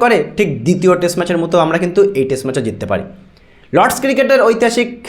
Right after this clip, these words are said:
এই মাঠে আজকে তিন নম্বর টেস্টে ভারতীয় দল না ইংল্যান্ড, কোন টিমকে তোমরা এগিয়ে রাখছো? মতামত অবশ্যই কমেন্ট সেকশনে জানাবে। ভিডিওটি যদি ভালো লাগে বন্ধুরা, চ্যানেলটি অবশ্যই সাবস্ক্রাইব করবে ক্রিকেট আপডেট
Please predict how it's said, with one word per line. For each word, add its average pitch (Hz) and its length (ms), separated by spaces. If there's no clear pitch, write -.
এই 180 60
মাঠে 190 280
আজকে 151 200
তিন 160 180
নম্বর 196 200
টেস্টে 196 340
ভারতীয় 175 340
দল 175 160
না 156 60
ইংল্যান্ড, 160 280
কোন 175 160
টিমকে 175 280
তোমরা 151 140
এগিয়ে 165 220
রাখছো? 170 240
মতামত 123 380
অবশ্যই 147 340
কমেন্ট 131 220
সেকশনে 131 300
জানাবে। 175 200
ভিডিওটি 226 340
যদি 208 180
ভালো 160 160
লাগে 170 180
বন্ধুরা, 165 240
চ্যানেলটি 143 280
অবশ্যই 147 400
সাবস্ক্রাইব 151 400
করবে 160 200
ক্রিকেট 131 260
আপডেট 135 180